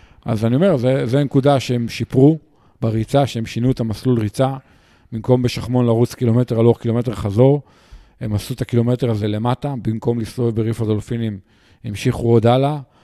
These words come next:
עכשיו שיש שם רוב הדרך טיילת, וגם שיש שם כורכר הוא מאוד נוח, אה,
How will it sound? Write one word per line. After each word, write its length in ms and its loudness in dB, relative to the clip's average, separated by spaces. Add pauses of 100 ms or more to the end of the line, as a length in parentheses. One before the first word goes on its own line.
(120)
עכשיו 280 -2
שיש 260 -6
שם 120 -2
רוב 220 2
הדרך 320 -2
טיילת, 640 -2 (480)
וגם 280 2
שיש 200 -6
שם 120 -2
כורכר 340 0
הוא 200 4
מאוד 280 6
נוח, 480 -2 (800)
אה, 60 -8